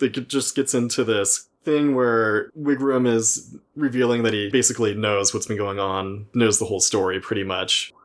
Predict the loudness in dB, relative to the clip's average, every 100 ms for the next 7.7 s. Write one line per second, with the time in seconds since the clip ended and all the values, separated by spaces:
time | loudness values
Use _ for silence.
0 | _ _ -6 0 0 2 -2 0 -2 -2
1 | -2 -6 -6 -10 -4 -4 -2 -2 -2 0
2 | 2 2 2 0 -2 -2 -2 -4 -10 -16
3 | -8 0 0 2 0 0 -6 _ _ -6
4 | -2 0 0 0 -4 -12 -14 -8 -2 0
5 | 2 2 0 -8 -14 -14 0 2 2 0
6 | 0 2 0 0 _ _ -4 -2 -2 -12
7 | -20 _ -4 0 2 2